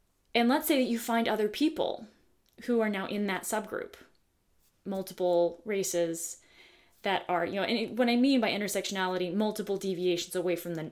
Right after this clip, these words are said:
the quote-unquote norm, and the norm being white man.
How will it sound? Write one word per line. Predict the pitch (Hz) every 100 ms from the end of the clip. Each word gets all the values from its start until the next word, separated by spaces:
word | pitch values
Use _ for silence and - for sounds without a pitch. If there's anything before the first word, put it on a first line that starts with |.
| -
the | 190
quote-unquote | - 190 170 160 180
norm, | 180 180 156 143
and | 165
the | 170
norm | 170 165 160
being | 156 151 151 151 - - - -
white | 165 -
man. | 147 -